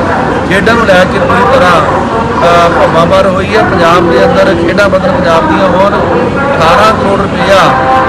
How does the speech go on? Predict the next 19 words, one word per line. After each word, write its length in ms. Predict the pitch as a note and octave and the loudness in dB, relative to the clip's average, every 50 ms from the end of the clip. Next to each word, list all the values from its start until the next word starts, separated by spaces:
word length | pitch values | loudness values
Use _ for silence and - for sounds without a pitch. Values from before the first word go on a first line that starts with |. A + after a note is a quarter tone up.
| - - - - | 0 0 0 0
ਪੰਜਾਬ 340 | - - - - - - - | 2 2 2 2 2 2 2
ਦੇ 80 | G3 F#3 | 2 0
ਬੱਚਿਆਂ 360 | F3 E3+ E3+ - F3+ F3+ F3 | 0 -2 -2 -2 0 0 0
ਨੂੰ 80 | - - - | 0 0 -2
ਖੇਡਾਂ 200 | F3 F#3 G3+ F#3+ | 0 0 0 2
ਬਦਲ 200 | F3+ F3 D#3 - | 2 0 0 0
ਪੰਜਾਬ 400 | - - - - F3 E3 D#3+ D#3 | -2 -2 -2 -2 0 0 0 -2
ਦੀਆਂ 200 | D#3+ E3+ E3+ D#3+ | -2 -2 -2 -2
'ਚ 240 | - D#3+ D#3+ D3 C#3 - - - - - - - - | -2 -2 -4 -4 -4 -4 -6 -6 -8 -8 -8 -8 -6
ਸਰਕਾਰ 360 | - E3+ F3 F3 E3+ E3 E3 | -2 0 0 2 2 2 2
ਨੇ 140 | E3+ F3 F3+ | 2 0 0
ਇਨਾਮ 300 | F3 E3 D#3+ D#3 D#3 D#3 | 0 0 0 0 0 0
ਵੰਡਿਆ। 280 | D#3+ D#3 D#3+ E3 G#3 A#3 | 0 -2 -2 -2 -2 -2
ਸੋ 160 | A#3+ B3 A#3+ | 0 0 0
ਹੁਣ 260 | G#3 F3 E3+ F3+ G#3 A3+ | 0 0 0 0 0 0
ਵੀ 140 | - - - - - - - - - - - - - - - - - | -2 -2 -2 -2 -2 -4 -4 -6 -6 -6 -6 -4 -2 -2 0 0 0
ਜਿਹੜੇ 220 | E3+ G3+ A3 B3 B3+ | 0 2 2 2 2
ਵੀ 100 | B3 - | 2 0
ਬੱਚੇ, 520 | G3 G3 - B3 G#3 G#3 G3+ F3+ D#3 | 0 0 0 2 2 2 2 2 0